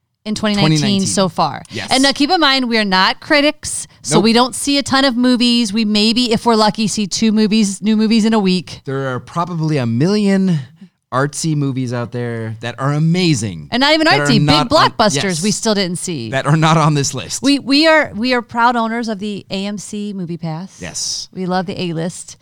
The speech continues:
Speaker 2: So this is
Speaker 1: So we
Speaker 2: just
Speaker 1: maybe
Speaker 2: our,
Speaker 1: see once, one a
Speaker 2: yeah.
Speaker 1: week.
Speaker 2: This is just our nerdy,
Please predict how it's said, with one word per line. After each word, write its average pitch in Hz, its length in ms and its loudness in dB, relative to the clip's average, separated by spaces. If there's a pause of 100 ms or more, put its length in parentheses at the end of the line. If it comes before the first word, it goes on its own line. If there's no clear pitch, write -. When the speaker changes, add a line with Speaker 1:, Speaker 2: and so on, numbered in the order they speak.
(140)
Speaker 2:
So 151 240 -4
this 180 340 -8
is 185 140 -8
Speaker 1:
So 233 80 0
we 247 80 2
Speaker 2:
just 233 120 2
Speaker 1:
maybe 226 160 2
Speaker 2:
our, - 40 0
Speaker 1:
see 247 240 -2
once, 196 320 -2
one 202 280 -2
a 202 40 0
Speaker 2:
yeah. 185 60 -2
Speaker 1:
week. 160 340 -8
Speaker 2:
This 151 160 -6
is 170 120 -6
just 185 220 -4
our 190 80 0
nerdy, 175 380 0